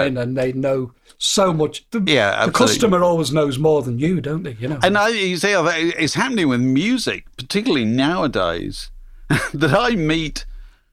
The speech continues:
Speaker 1: nineteen-year-olds who know more about Neil Young than I know.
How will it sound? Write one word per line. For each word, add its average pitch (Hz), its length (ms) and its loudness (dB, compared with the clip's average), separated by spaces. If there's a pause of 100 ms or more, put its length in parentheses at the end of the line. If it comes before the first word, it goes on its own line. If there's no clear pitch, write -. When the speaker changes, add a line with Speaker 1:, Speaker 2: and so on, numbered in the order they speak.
(320)
Speaker 1:
nineteen-year-olds 151 1400 0
who 127 140 2
know 135 240 2
more 135 300 2
about 113 280 0
Neil 110 300 0
Young 101 380 0
than 90 120 0
I 90 160 0
know. 82 360 -6